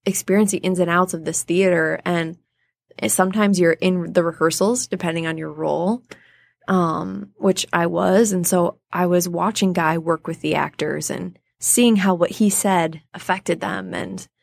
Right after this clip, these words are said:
just the way that they worked was so different than how we worked,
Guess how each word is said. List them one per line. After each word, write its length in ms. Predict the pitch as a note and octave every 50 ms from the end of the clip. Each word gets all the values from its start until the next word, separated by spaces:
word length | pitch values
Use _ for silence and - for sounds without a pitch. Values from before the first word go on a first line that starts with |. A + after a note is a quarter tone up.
| _ _ _ _ _ _ _ -
just 200 | - A#3+ G#3+ -
the 100 | G3+ F3+
way 240 | E3+ F3 E3+ F3
that 180 | F3+ F#3+ F3+ -
they 140 | F#3+ F3+ E3+
worked 300 | D#3+ E3 E3 E3+ - -
was 120 | F3 -
so 280 | - - F#3 F3+ F3 E3+
different 460 | E3 - E3+ - - G#3 A#3 A#3 A3+
than 160 | F3+ F3 E3+ E3
how 400 | D#3 - - E3 D#3+ E3 E3+ F3
we 160 | F3 F3+ F3 E3
worked, 540 | E3 D#3+ D#3 D#3+ _ - - - - -